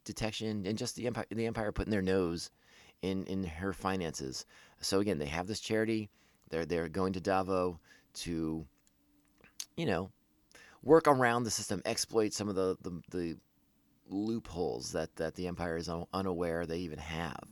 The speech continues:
Uh, and he's willing to move Mon's charitable funds, uh, but there's a price. And, and what is his price? Well, let's, let's go ahead and play the clip from that because I thought this was very interesting. And this is one of those moments. Um, it, and <laughs> it's,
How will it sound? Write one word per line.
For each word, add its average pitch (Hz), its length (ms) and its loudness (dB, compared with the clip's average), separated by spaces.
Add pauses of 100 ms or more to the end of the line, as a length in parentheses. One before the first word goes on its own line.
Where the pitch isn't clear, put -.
(420)
Uh, - 160 -4
and 139 160 6
he's 170 180 4
willing 165 360 4
to 104 100 -2
move 123 420 2
Mon's 90 300 0
charitable 92 300 0
funds, 101 500 -2 (560)
uh, 113 300 4
but 107 200 4
there's 101 220 4
a 110 60 2
price. 131 560 4
And, 98 160 0
and 98 180 0
what 110 140 2
is 104 100 0
his 110 140 -4
price? 151 480 2 (500)
Well, 220 420 6
let's, - 380 4
let's - 220 -6
go 202 100 0
ahead 208 60 4
and 190 80 -2
play 175 140 0
the 165 60 0
clip 160 200 0
from 131 120 -4
that 95 120 2
because 95 160 -2
I 95 60 0
thought 117 160 -2
this 107 180 -6
was 104 100 -8
very 113 240 6
interesting. 98 300 -4
And 87 120 -2
this 131 160 -2
is 165 140 -2
one 151 120 4
of 147 40 4
those 123 160 4
moments. 104 480 0 (800)
Um, 110 340 0 (800)
it, 131 180 -2
and 120 240 2
<laughs> - 20 -4
it's, 131 540 2